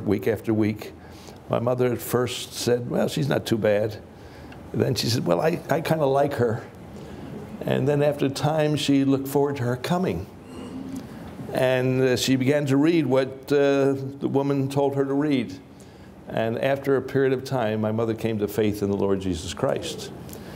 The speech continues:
I saw such a dramatic change in my mother that I said, "It's gotta be true," and I accepted Christ.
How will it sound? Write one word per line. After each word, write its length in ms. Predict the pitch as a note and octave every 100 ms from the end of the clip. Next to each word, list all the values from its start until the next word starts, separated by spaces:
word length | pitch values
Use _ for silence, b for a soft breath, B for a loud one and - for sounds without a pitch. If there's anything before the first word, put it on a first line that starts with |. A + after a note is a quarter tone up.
| B B B B B B - -
I 200 | C#3 C#3
saw 260 | C#3 C3+
such 340 | C3 D3+ D3+ C#3+
a 40 |
dramatic 580 | A#2 B2 B2+ C#3 C#3 B2
change 600 | - C#3+ C#3 C#3 C3+ A#2+
in 200 | - B2+
my 220 | A#2 A2+
mother 840 | A2 A2+ A2+ C3 C3 C#3 A#2 C3 - - - - - - - - - - - - - -
that 300 | G#2+ A#2 A#2+
I 300 | B2 B2+ B2+
said, 240 | A2+ B2+
"It's 100 | A#2
gotta 220 | - C3+ B2
be 100 | A#2+
true," 360 | - C3 B2
and 80 | B2
I 120 | B2+
accepted 480 | C3 C3 A#2+ - F2
Christ. 560 | - F#2 - - -